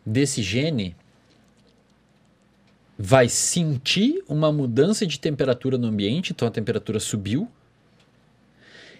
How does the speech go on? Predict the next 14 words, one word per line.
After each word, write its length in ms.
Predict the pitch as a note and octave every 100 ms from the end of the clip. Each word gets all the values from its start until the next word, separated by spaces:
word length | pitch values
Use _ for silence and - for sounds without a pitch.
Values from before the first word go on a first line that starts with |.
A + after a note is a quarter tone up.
| _
vai 220 | A2+ D3
ativar 480 | E3 - E3 B2 F3+
esses 240 | A#3+ A3+
fatores 440 | - G3 - D3 C3+
de 100 | C3
transcrição 680 | C3 B2+ - A#2+ - C#3 F#3
que 140 | F#3+
vão 180 | C3+ D3+
ativar 720 | E3+ - F3 A#2 C#3 A3+ C#4 _ _ - -
o, 400 | C#3 C3+ C3 C3
o 60 |
D 160 | C3 C3+
N 180 | C3+ B2
A, 260 | B2+ A3+